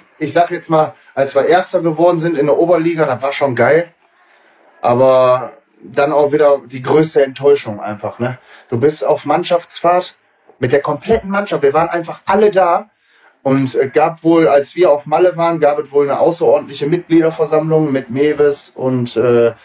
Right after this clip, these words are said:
Sponsoren und so. Und da wurde dann beschlossen, dass wir den Weg Regionalliga nicht gehen. Obwohl schon so sechzig Prozent wohl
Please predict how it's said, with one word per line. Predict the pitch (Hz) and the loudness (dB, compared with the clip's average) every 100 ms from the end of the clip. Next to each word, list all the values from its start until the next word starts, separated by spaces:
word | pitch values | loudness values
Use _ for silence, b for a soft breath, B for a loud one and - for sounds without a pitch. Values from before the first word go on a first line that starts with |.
| b | b
Sponsoren | - 135 127 123 165 170 165 | -2 0 0 0 2 0 -2
und | 160 | -4
so. | 160 170 165 B B | 0 -2 -2 B B
Und | 110 117 | -4 0
da | 123 | 0
wurde | 135 147 | 2 2
dann | 143 139 | 0 0
beschlossen, | 131 151 151 156 139 | -8 -2 -2 0 -4
dass | 131 | 0
wir | 143 | -2
den | 127 120 | 0 0
Weg | 127 131 - _ | 0 -2 -10 _
Regionalliga | - 131 127 131 139 135 127 | -2 0 2 2 2 0 0
nicht | 147 196 - | -2 -4 -2
gehen. | 196 208 208 - _ b b b b b b b b b | 0 0 0 -8 _ b b b b b b b b b
Obwohl | - 123 160 190 | -2 2 2 2
schon | 190 185 175 151 | 2 0 0 -2
so | 156 | -2
sechzig | 156 180 - 190 - | 2 0 -2 -8 -6
Prozent | 170 165 170 175 156 | -6 -2 -2 -2 0
wohl | 156 160 139 | 2 4 2